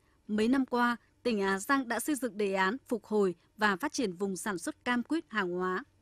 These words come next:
Theo đó, tỉnh chỉ đạo thành lập tổ giúp việc thực hiện chương trình phục hồi và phát triển cây cam sành giai đoạn hai nghìn không trăm mười ba, hai nghìn không trăm mười lăm. Đồng thời,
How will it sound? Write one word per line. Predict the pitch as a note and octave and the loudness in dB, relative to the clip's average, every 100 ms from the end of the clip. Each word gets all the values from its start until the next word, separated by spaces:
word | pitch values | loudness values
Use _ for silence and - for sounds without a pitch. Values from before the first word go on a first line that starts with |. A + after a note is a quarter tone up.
| _ _ _ _ _ _ _ | _ _ _ _ _ _ _
Theo | B3 A#3 | -2 2
đó, | G3+ G3 B3+ _ _ _ | 2 2 0 _ _ _
tỉnh | B3+ G#3+ | 0 0
chỉ | G#3 F#3+ | 0 2
đạo | - - | 2 2
thành | A3+ G#3 | 0 0
lập | G#3 _ | 0 _
tổ | A3+ F#3 | -2 0
giúp | C#4+ D#4 | -2 -4
việc | A#3 G3 _ | -2 -2 _
thực | B3 | -2
hiện | A#3 A3+ | 0 0
chương | D#4 C#4+ | 2 2
trình | A#3+ G3 | 0 -2
phục | F#3+ | -4
hồi | - G3+ F3+ - - | -2 0 0 -4 -8
và | G3+ G#3 | 0 0
phát | F3+ D4+ | 0 -4
triển | C#4 F#3 | -4 -2
cây | B3 B3 | -4 -2
cam | A#3+ A3 | -4 -4
sành | G#3+ F#3+ E3+ _ - | -2 -2 -4 _ -8
giai | - C#4 | -2 0
đoạn | A#3+ | 0
hai | A3 C4 | 0 0
nghìn | G#3 | 0
không | - B3 | -2 -4
trăm | C4 A3+ | 0 -2
mười | F#3 | 0
ba, | A3 A#3 - _ | 2 0 -2 _
hai | - B3+ | -2 2
nghìn | C4 G#3 | 2 0
không | E3+ A#3 | -4 -6
trăm | A#3 A3 | -4 -2
mười | F#3+ | -2
lăm. | G3+ A3 G#3 _ _ _ _ _ _ - | 0 -2 -4 _ _ _ _ _ _ -2
Đồng | A#3 A3 | 2 2
thời, | G#3 G#3 | 2 2